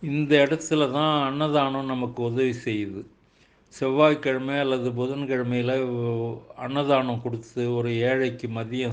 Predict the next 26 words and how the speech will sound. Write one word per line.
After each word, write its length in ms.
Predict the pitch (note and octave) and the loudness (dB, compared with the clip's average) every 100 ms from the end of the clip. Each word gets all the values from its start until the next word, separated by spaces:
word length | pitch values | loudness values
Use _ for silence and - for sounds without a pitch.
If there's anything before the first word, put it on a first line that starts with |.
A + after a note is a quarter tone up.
| - | -2
சாப்பிட்றதுக்கு 680 | B2 A#2+ B2 A#2+ - - G#2+ | -2 -2 -2 -4 -4 -10 -8
முன்ன 480 | A2+ A#2 A#2+ A#2+ A#2+ | -6 -4 -2 -4 -4
பசியோடு 560 | A#2+ A2 C3 B2+ B2+ B2 | -6 -4 -2 -2 0 -2
இருக்கும்போது 680 | A#2 - A#2 A2+ A2 A2 B2 - - - - - - _ - | -4 -6 -6 -4 -4 -6 -8 -10 -20 -20 -20 -20 -20 _ -2
ஒரு, 460 | B2+ B2+ B2 A#2+ | 2 4 4 2
ஆ, 380 | A#2+ A#2+ A#2+ A#2 A2+ - - | 0 -2 -4 -6 -10 -20 -10
உணவு 420 | C3 C#3 D3 A#2+ | -2 2 2 2
பொட்டலம் 400 | B2+ B2 A#2+ A2+ | -2 0 -2 -2
கொடுத்துட்டு, 720 | B2 A#2+ - A#2+ B2 B2+ B2+ | -4 -6 -12 -2 0 0 -2
பிறகு 300 | B2+ A#2+ A2+ | -2 0 -2
குலதெய்வம் 680 | G#2+ C3 C3+ C3 C3 B2 B2+ | -4 -2 0 2 2 2 0
அல்லது 420 | B2 A#2+ A2 A2+ | 0 0 0 -2
இஷ்ட 260 | A2 - C3 | -4 -4 -2
தெய்வத்தை 520 | A#2+ A#2+ A2+ - A2+ | 0 0 -2 -4 -6
மனசில் 500 | G#2+ A2 A#2 B2 A#2 | -4 -4 -4 -4 -4
நினைங்க. 760 | A2 G#2+ G#2+ G#2 G2+ G2 G2 - - - - - - _ - | -4 -6 -8 -10 -12 -10 -12 -14 -20 -20 -20 -20 -20 _ -4
நினைச்சு 520 | B2 C#3 A#2+ C#3 C#3 | 0 0 0 2 2
இந்த 300 | B2+ B2 A#2+ | 2 0 2
அன்னதான 480 | B2+ C#3 C3+ B2+ B2 | 0 0 0 -2 -4
புண்ணியத்தை, 880 | C3 B2 B2 A#2 - B2 B2+ B2+ - _ _ _ _ - | -4 -2 -2 -4 -2 0 0 -4 -12 _ _ _ _ -6
இறந்து 360 | C3 C#3+ C#3 | -2 -2 -2
போன 320 | A#2+ B2 A#2+ B2 | 0 2 2 0
அந்த 220 | A#2+ A#2+ | 0 0
நபர் 600 | A#2 A#2 A2+ B2+ B2 A#2+ | 0 -2 -2 -2 -4 -4
பெயரை 380 | B2 B2 B2+ B2 | 0 2 2 0
நு-, 580 | A2+ A#2 A2 G#2+ G#2 | -2 -4 -6 -8 -12